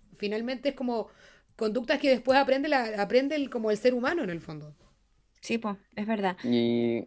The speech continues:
Speaker 3: y quizá hay que como tenerlo como referente para algo que no está bien, ¿cachai?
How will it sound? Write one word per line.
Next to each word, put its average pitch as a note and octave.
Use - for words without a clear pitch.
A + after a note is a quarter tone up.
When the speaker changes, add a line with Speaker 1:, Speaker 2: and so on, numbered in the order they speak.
Speaker 3:
y B2
quizá C3
hay E3+
que E3+
como D3+
tenerlo D#3
como E3
referente D#3
para C3+
algo D3
que B2+
no C#3+
está E3
bien, D#3+
¿cachai? B2